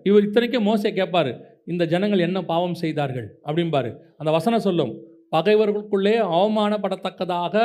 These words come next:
ஆரோன் அவர்களை நிர்வாணமாக்கி இருந்தான்னு" இருக்கும். ஆரோன் தான் நிர்வாணமாக்குனது அங்க இருக்கும்.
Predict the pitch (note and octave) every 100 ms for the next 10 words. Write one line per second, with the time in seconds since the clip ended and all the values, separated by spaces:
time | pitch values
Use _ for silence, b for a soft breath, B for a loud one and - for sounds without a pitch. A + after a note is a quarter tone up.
0 | A#3 D#3 E3+ F#3+ G3+ G#3 A3 A#3+ A3+ D3+
1 | E3 F#3 F3+ F#3 F#3+ B3+ A#3 F3 F3+ G3
2 | G3+ G3+ G#3+ F3+ E3+ - G3+ F3+ F3 F#3
3 | A3 G#3+ G#3+ G3+ D#3 C3+ A#2+ - _ _
4 | _ _ C3 G3 A#3 A#3 A3+ A3 G3+ G3+
5 | F#3 E3+ E3 C3+ A2+ - - _ _ D#3+
6 | E3+ A3 G#3 E3